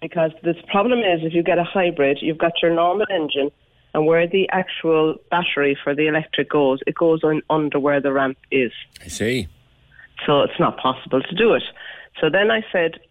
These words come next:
Speaker 1: maybe I'll look at, um, so then I said that I'd have to go back to the, the, to diesel. And I contacted the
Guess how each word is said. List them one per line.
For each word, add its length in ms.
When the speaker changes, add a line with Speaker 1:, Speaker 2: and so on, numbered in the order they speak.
Speaker 1:
maybe 320
I'll 120
look 280
at, 140
um, 720
so 140
then 180
I 160
said 200
that 160
I'd 100
have 200
to 80
go 100
back 220
to 100
the, 680
the, 500
to 300
diesel. 520
And 260
I 380
contacted 680
the 160